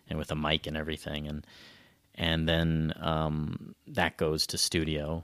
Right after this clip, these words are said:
and whoever makes it through, then those choices go on to network. And, you know, in the old days, you went in and you stood in front of a room full of, like, thirty people,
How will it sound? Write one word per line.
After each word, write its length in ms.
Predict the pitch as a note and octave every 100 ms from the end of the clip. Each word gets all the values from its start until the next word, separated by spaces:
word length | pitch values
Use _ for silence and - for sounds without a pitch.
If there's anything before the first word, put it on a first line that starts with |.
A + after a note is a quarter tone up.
| -
and 160 | E2 D#2
whoever 400 | E2 D#2 D#2 D2+
makes 300 | D2+ D2+ -
it 100 | -
through, 380 | F2 D2+ D#2 F2 F#2+ _ A2
then 160 | D2+
those 180 | D2+ D2+
choices 440 | - D2+ C#2+ - C#2+
go 100 | C#2+
on 200 | C#2+ C#2+
to 100 | D#2
network. 560 | D2 - D#2 D2 - - - -
And, 580 | - D2+ D#2 D2+ D2+ -
you 140 | E2 F2
know, 100 | D2+
in 80 |
the 80 | D2+
old 160 | E2+ F2+
days, 260 | D#2 D2
you 120 | D#2+ D#2
went 180 | D2+
in 220 | D2+ D#2 D#2
and 140 | D2
you 120 | D2+
stood 300 | D2 - E2
in 140 | D2+ D2+
front 260 | - D#2+
of 320 | D2+ D2+ D2+ -
a 80 | E2
room 240 | D#2 D#2
full 240 | D#2 E2+ D#2
of, 80 | D#2+
like, 180 | D#2 -
thirty 320 | E2 D#2 D2
people, 480 | - E2 - -